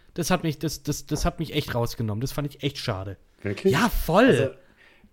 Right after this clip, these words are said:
Speaker 2: für mich war es halt auch hier, also ich fand, das war einfach offensichtlich so, ja, okay, das ist jetzt nicht der Abschied von ihm.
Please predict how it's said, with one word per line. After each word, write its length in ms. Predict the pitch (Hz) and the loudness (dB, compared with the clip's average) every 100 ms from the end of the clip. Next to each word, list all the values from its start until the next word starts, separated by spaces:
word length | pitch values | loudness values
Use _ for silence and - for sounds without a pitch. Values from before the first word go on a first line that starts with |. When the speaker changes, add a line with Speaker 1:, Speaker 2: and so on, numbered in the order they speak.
| - | -20
Speaker 2:
für 180 | - 147 | -4 0
mich 200 | 156 - | 0 6
war 100 | 180 | 4
es 100 | 160 | 6
halt 120 | 160 | 2
auch 180 | 147 127 | 2 -4
hier, 300 | - 170 113 | 4 4 6
also 200 | 139 147 | -2 -2
ich 80 | 156 | -2
fand, 180 | 170 156 | -2 0
das 80 | 147 | 2
war 80 | |
einfach 220 | 151 143 - | 0 0 -4
offensichtlich 640 | 147 139 123 127 143 123 | -4 -2 -4 -4 -4 -2
so, 220 | 143 143 | 0 0
ja, 220 | 123 131 | 2 2
okay, 220 | 127 143 131 | 2 2 2
das 160 | 127 | 2
ist 140 | 139 - | -2 -8
jetzt 120 | - | -6
nicht 140 | 120 | -6
der 80 | 117 | -4
Abschied 320 | 110 - 123 | -4 2 0
von 180 | - 117 | 2 -4
ihm. 160 | 101 | -4